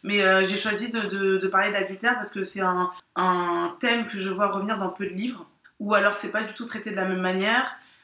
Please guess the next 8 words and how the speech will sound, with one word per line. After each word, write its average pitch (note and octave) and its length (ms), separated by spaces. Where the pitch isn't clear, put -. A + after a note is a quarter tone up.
Euh, F#3 1000
c'est - 240
un G#3 340
thème A#3+ 440
aussi B3+ 600
qui A#3+ 560
est, A3+ 80
euh, F#3+ 800